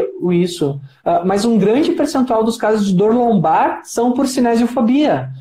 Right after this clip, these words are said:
A pessoa tá com ativação muscular dos músculos abdominais muito alta, dos paravertebrais, e não relaxa, sabe?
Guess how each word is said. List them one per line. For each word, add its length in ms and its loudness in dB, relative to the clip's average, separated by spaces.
A 40 -20
pessoa 240 0
tá 160 0
com 160 0
ativação 540 0
muscular 480 2
dos 160 2
músculos 380 2
abdominais 680 0
muito 320 2
alta, 480 2
dos 300 0
paravertebrais, 960 0
e 100 0
não 140 2
relaxa, 560 0
sabe? 480 -2